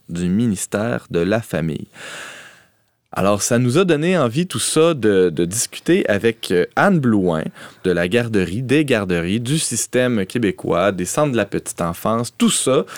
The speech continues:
réfléchir un peu à, à, à la place que ça prend dans notre vie, dans notre société, dans nos familles. Alors, euh, Anne,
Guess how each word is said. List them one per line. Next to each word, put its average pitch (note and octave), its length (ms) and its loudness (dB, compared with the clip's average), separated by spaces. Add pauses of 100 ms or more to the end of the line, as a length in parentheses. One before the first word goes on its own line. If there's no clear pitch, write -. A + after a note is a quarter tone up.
(300)
réfléchir G3 540 0
un A#2+ 80 2
peu D#3 240 4
à, G2 280 2
à, C2+ 180 -2
à - 160 0
la A2 100 2
place D#3+ 320 0
que C3+ 100 0
ça G2 160 -2
prend C3+ 300 -2
dans G2+ 160 0
notre G2 220 -2
vie, G#2 160 -2
dans G2+ 140 0
notre F#2 180 -4
société, A2+ 480 -2
dans G2+ 120 0
nos A2 120 0
familles. D#2+ 340 -4 (500)
Alors, G#2 400 2
euh, F2+ 200 4 (160)
Anne, D3+ 400 2